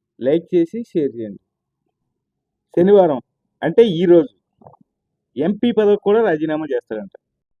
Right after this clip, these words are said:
నిన్న ఆయన పెట్టిన ట్వీట్ సారాంశం ఒక్కసారి పరిశీలిస్తే, first of all, చంద్రబాబుతో విభేదాలు లేవు,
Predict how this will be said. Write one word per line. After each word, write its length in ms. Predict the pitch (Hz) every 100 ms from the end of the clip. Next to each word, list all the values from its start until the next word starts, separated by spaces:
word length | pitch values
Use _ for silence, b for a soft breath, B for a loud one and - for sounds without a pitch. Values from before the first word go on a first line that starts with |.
| _ _ _ _ _ -
నిన్న 180 | 190
ఆయన 160 | 208 208
పెట్టిన 340 | 190 185 214
ట్వీట్ 540 | 208 _ 190 226 - 127 _ _ _ _
సారాంశం 560 | - 156 208 233 226
ఒక్కసారి 540 | 196 - - 180 180 196
పరిశీలిస్తే, 680 | 196 175 175 160 - 196 240 _ _ _ _ _ _ _ _ _ 170
first 280 | 175 233
of 100 | 202 175
all, 120 | 107 _ _ _ _
చంద్రబాబుతో 640 | 147 196 208 220 196 - 240
విభేదాలు 440 | 196 175 160 147
లేవు, 180 | 240